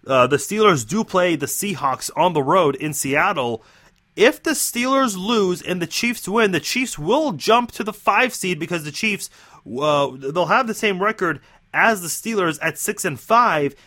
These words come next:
and the Chiefs defeated the Steelers earlier this year. So if you, if you wanna drink some Kool-Aid right now, maybe a reason to feel good about getting the five seed, if the Seahawks can step up. Uh, by the way, the Seahawks still looking to go above five hundred for the first time this year. So if the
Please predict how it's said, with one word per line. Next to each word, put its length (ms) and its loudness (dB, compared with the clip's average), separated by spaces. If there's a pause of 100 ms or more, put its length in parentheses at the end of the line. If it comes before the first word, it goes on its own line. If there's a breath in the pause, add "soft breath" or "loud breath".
and 140 -4
the 60 -2
Chiefs 240 -2
defeated 420 -2
the 80 -2
Steelers 460 -2
earlier 380 -2
this 240 -4
year. 120 -2
So 380 0 (300 soft breath)
if 120 -10
you, 140 -6
if 180 -6
you 120 4
wanna 340 6
drink 220 -4
some 160 -12
Kool-Aid 400 2
right 180 2
now, 260 0
maybe 260 -2
a 40 0
reason 320 -4
to 60 -4
feel 200 0
good 220 0
about 220 0
getting 180 -2
the 80 -6
five 320 -2
seed, 300 -6 (200 soft breath)
if 160 -10
the 60 -10
Seahawks 800 -4 (600)
can 360 4
step 380 2
up. 240 4 (100)
Uh, 360 -6
by 180 4
the 100 4
way, 80 4
the 80 0
Seahawks 460 0
still 260 2
looking 260 -2
to 60 -4
go 200 0
above 340 2
five 180 2
hundred 260 -2
for 140 -6
the 60 -6
first 260 -6
time 160 -6
this 220 -6
year. 100 -6
So 220 0
if 80 -4
the 120 -8